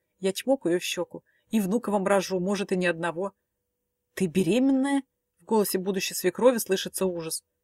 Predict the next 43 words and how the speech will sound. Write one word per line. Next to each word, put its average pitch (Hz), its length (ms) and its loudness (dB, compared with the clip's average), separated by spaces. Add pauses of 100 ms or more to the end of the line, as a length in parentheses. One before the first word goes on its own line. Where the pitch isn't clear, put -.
(340)
Беднягу 202 420 2
даже 214 220 2 (180)
передергивает 226 560 6
от 180 120 2
отвращения, 190 540 2
но 160 140 -2
мне 262 220 2
все - 180 -2
равно. 165 400 -2
Мы 185 160 -2
уже 208 160 2
решили 214 300 0
с - 100 -4
Матвеем, 170 460 -2
не 226 100 4
будем 226 300 2
жить 175 180 -2
с - 60 -8
родителями, 165 540 -2
не 165 140 0
станем 208 380 0
обращаться 175 540 0
к - 100 -12
ним 170 120 -6
за 185 120 -2
помощью. 170 460 -4 (180)
Снимем 254 340 2
квартиру, 233 520 -2
постараемся 247 560 2
сами 208 260 0
встать - 340 -6
на 202 120 -4
ноги. 165 280 -8 (680)
«Мой 208 160 0
Матюша 226 420 2
так 269 240 2
много 240 300 2
учился», 233 520 2
начинает 180 400 -2
старую 180 300 0
песню 180 300 0
Алевтина 180 300 -4
Николаевна. 170 560 -2